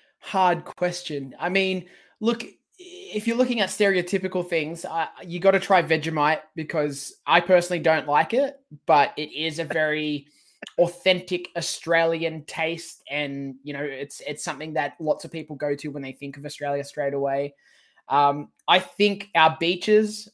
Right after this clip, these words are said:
are second to none. We have some of the most beautiful, pristine beaches, especially, like, if you go up north to Queensland, which is the northern state. That's where the Great Barrier Reef is. So stuff like that is incredible. I've done that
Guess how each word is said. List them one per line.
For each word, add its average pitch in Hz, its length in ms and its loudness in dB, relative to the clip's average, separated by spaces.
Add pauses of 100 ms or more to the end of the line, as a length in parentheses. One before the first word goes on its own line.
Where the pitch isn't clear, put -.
are 151 160 2
second 170 460 -2
to 165 100 -6
none. 156 380 -4
We 160 120 -8
have 151 140 -2
some 156 180 -6
of 147 60 -8
the 143 60 -8
most 147 460 -6 (480)
beautiful, 160 440 -2
pristine 151 540 -6
beaches, 151 640 -6
especially, - 520 -4
like, 139 200 -2
if 143 100 -16
you 139 120 -8
go 143 320 0 (500)
up 165 200 8
north 170 420 6
to 147 500 0
Queensland, 175 640 0
which 165 140 -8
is 143 100 -10
the 151 100 -6
northern 156 340 -2
state. 160 400 0
That's 135 200 -6
where 147 80 -4
the 147 60 -4
Great 143 260 -2
Barrier 147 320 0
Reef 147 300 -4
is. 151 280 -6
So 139 120 -6
stuff 156 260 -4
like 123 140 -14
that 135 180 -4
is 131 120 -8
incredible. 139 520 -2
I've 143 120 0
done 143 180 -4
that 131 180 -8